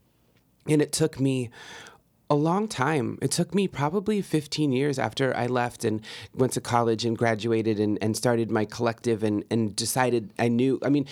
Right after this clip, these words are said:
when I was my, my senior year in, in college, 'cause I, I just, I knew I wanted to start singing again, 'cause that was, like, the purest joy I'd ever had in my entire life. Uh, um, I took, I, I had a, something at Sarah Lawrence, it's called a music third, where a third of, this is some,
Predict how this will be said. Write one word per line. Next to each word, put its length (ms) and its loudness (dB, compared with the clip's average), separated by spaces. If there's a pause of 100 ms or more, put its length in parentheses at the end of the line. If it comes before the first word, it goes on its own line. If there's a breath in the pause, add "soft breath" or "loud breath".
(120 loud breath)
when 100 4
I 80 4
was 260 0
my, 260 2
my 120 4
senior 240 2
year 240 2
in, 220 0
in 180 0
college, 420 0
'cause 120 0
I, 80 4
I 180 -2
just, 160 -4
I 80 0
knew 180 4
I 60 4
wanted 260 0
to 60 -6
start 240 -4
singing 260 -2
again, 240 -4
'cause 140 -10
that 120 4
was, 120 -2
like, 100 -10
the 60 -2
purest 400 0
joy 160 0
I'd 180 -4
ever 160 -2
had 160 -2
in 80 -4
my 100 -2
entire 360 -4
life. 320 -6 (500 loud breath)
Uh, 180 2
um, 380 0
I 140 0
took, 340 -4 (100)
I, 200 0
I 100 0
had 160 -2
a, 160 -4
something 380 2
at 160 0
Sarah 180 2
Lawrence, 220 2
it's 80 -10
called 180 2
a 60 4
music 480 2
third, 580 2
where 180 4
a 120 -2
third 500 2
of, 240 0
this 160 -2
is 80 -4
some, 300 4